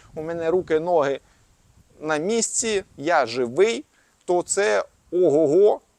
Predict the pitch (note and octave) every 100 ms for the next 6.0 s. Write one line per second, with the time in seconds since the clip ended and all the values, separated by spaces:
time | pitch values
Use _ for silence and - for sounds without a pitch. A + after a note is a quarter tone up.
0 | _ - G#3 F3 D#3+ E3 D3 C#3+ D#3+ G3
1 | F#3+ - - D3 C#3+ E3+ E3+ C#3 - C3
2 | E3+ G#3+ - _ _ - - C#3 C3+ F3
3 | G3 D3 C#3 B2+ E3 D3+ - F3 F#3+ F#3
4 | - - D3+ - C#3+ F#3 - - - -
5 | G3 - B2+ D#3 D3 C3+ D3 C3+ C#3 A#2